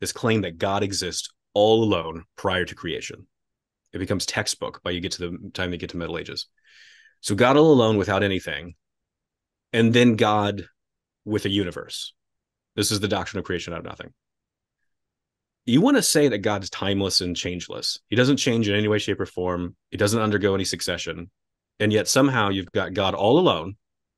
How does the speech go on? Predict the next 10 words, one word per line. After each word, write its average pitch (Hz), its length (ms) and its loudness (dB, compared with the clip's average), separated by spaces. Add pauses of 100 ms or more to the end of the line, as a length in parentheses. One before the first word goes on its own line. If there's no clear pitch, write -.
(560)
and 110 220 0
then 101 640 0
God 98 260 0
with 92 140 -4
all 90 140 0
this 87 160 -6
stuff. - 520 -6 (1120)
That's - 160 2
a 185 40 -4
change. 80 480 -2